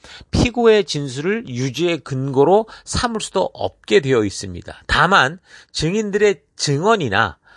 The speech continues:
구체적인 물증의 객관성과 타당성에 의해서만 유죄를 선언할 수 있었어요. 그래서 예수님은 안나스의 이 교활한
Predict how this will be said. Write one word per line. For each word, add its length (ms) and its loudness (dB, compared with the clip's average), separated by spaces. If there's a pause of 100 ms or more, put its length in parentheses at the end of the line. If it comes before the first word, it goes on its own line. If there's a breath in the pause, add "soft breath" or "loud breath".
(260 loud breath)
구체적인 640 -4
물증의 540 -2
객관성과 840 -2
타당성에 840 -4
의해서만 800 0 (280 loud breath)
유죄를 380 2
선언할 320 -4
수 140 -10
있었어요. 480 -12
그래서 400 4 (260 loud breath)
예수님은 760 -4 (260 loud breath)
안나스의 720 0
이 140 -4
교활한 580 2